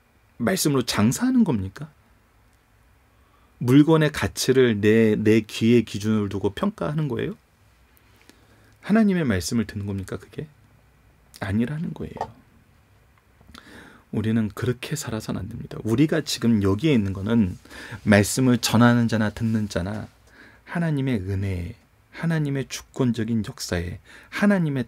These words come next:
뜻에 이끌림 받아서 이곳에 있다는 걸 인정해야 됩니다. 그래서 우리는 하나님의 뜻대로 이 일을 해야 돼요. 듣는 자도 하나님의 뜻대로, 받아들이는 자도 하나님의 뜻대로. 이것을 너무나 잘 보여주는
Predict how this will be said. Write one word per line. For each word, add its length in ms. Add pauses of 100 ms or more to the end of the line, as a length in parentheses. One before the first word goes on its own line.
뜻에 320
이끌림 440
받아서 360
이곳에 320
있다는 260
걸 100
인정해야 440
됩니다. 320 (580)
그래서 280
우리는 600 (300)
하나님의 640
뜻대로 500
이 140
일을 240
해야 140
돼요. 160 (120)
듣는 360
자도 200
하나님의 380
뜻대로, 460 (840)
받아들이는 420
자도 180
하나님의 400
뜻대로. 280 (840)
이것을 440
너무나 400
잘 220
보여주는 800